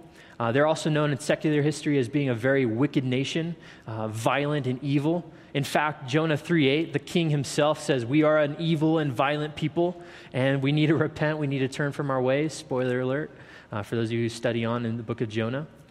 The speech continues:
And here we have the Lord calling Jonah, this prophet, to go to this wicked nation, go to one of their largest cities, and rebuke them for their sin in the name of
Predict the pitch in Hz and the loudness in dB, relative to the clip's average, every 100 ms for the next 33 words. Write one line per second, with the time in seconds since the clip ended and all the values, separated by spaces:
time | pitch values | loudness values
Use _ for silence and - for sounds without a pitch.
0 | - - 151 147 269 277 175 139 123 123 | -20 -6 -2 2 2 2 2 2 2 0
1 | 120 110 147 135 170 185 131 113 123 156 | -2 0 0 4 4 4 4 2 0 -2
2 | - - - - - - _ - 175 190 | -12 -20 -20 -20 -20 -20 _ -2 0 2
3 | 185 143 143 156 123 120 127 - - 160 | 0 2 2 2 2 0 -2 -4 -2 -2
4 | 143 - 120 - 151 120 147 156 156 127 | -2 -2 -4 -4 -4 0 2 2 -2 -4
5 | 127 - 123 170 180 208 160 131 127 - | -4 -4 0 2 2 -2 -2 -2 -2 -6
6 | 101 98 - - - - 165 165 160 160 | -8 -10 -18 -20 -4 2 2 2 2 2
7 | 160 143 143 147 165 165 185 - 151 110 | 4 4 4 2 2 0 -4 -2 0 0
8 | 101 113 - - - - - - _ - | -2 -6 -12 -20 -20 -20 -20 -20 _ -2
9 | 151 147 135 151 151 113 95 - - - | 2 2 2 0 0 -4 -4 -14 -20 -8
10 | - 117 117 - 120 98 - - 123 110 | -2 0 0 -2 -4 -4 -12 -12 -6 -2
11 | 117 117 113 123 131 107 101 | 0 0 -2 -6 -6 -6 -8